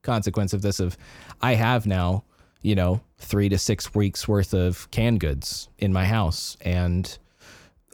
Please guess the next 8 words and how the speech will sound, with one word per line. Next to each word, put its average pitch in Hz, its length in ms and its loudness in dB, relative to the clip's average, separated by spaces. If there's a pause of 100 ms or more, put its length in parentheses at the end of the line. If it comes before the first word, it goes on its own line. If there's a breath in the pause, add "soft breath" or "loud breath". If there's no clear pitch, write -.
(140)
any 110 220 4
of 95 80 2
those, 98 180 2
uh, 107 160 4
like, 92 160 0
cleaning 113 320 4
supplies, 95 640 2
and 90 600 0